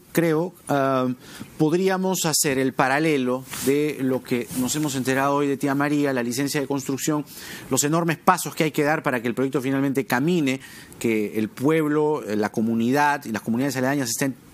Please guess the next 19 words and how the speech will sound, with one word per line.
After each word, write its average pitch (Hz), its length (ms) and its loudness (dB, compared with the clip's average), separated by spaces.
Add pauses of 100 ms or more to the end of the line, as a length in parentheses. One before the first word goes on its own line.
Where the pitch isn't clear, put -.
digamos, 92 260 -6
tranquilas 127 540 0
y - 40 -2
satisfechas, 123 760 0 (360)
y 127 120 0
que 160 160 0
finalmente 139 600 0 (440)
el 107 120 -2
Estado 139 360 2
reciba 127 340 2
lo 131 80 2
que - 100 -2
tiene 135 200 0
que 135 60 0
recibir. 147 360 2 (420)
Y 139 180 2
cuando 143 300 2
digo 277 220 2
Estado, 214 640 0